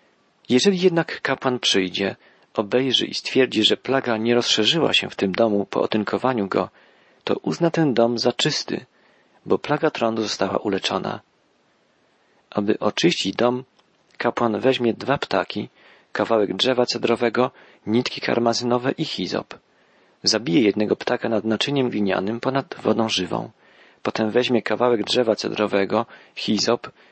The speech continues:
nitki karmazynowe i ptaka żywego, umoczy je we krwi ptaka zabitego i w wodzie żywej i pokropi dom siedem razy. W ten sposób oczyści ten dom krwią ptaka, wodą żywą,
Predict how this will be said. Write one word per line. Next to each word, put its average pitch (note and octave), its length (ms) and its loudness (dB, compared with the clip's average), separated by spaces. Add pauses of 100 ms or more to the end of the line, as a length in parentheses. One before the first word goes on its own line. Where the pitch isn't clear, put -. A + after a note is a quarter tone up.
(180)
nitki A#2 380 2
karmazynowe A#2 720 0
i - 160 -6
ptaka C3 320 -2
żywego, G#2 560 -2 (460)
umoczy A#2+ 420 0
je G#2 100 -2
we G2+ 120 2
krwi - 320 -4
ptaka - 320 -2
zabitego G#2 640 0 (440)
i G#2+ 100 -4
w G2 100 -4
wodzie A2+ 260 0
żywej G#2+ 420 2 (480)
i C#3 120 -8
pokropi - 520 -2
dom A#2 300 2 (320)
siedem A#2+ 400 2
razy. F2+ 420 -6 (680)
W - 80 -16
ten G#2+ 140 0
sposób - 500 -2
oczyści - 480 -2
ten G2+ 200 0
dom A#2+ 260 0 (300)
krwią - 380 -2
ptaka, - 540 -6 (400)
wodą A#2+ 360 0
żywą, G#2 460 0